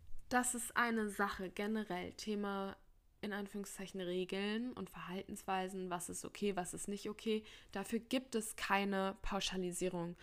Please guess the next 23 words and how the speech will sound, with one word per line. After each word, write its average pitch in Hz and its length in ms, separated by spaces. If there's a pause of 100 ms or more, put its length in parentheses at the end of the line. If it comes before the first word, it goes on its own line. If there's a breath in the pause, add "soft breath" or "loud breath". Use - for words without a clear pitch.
(220 loud breath)
Das - 240
ist - 460
von 220 280
Beziehung 240 380
zu - 140
Beziehung 226 320
natürlich 214 360
total 226 580
abhängig - 540
und 190 120
individuell, 196 880
was 208 240
für - 180
einen 208 200
okay 226 280
ist 220 140
und 196 100
was 202 160
für 226 100
einen 226 120
nicht 269 200
okay 202 400
ist. - 160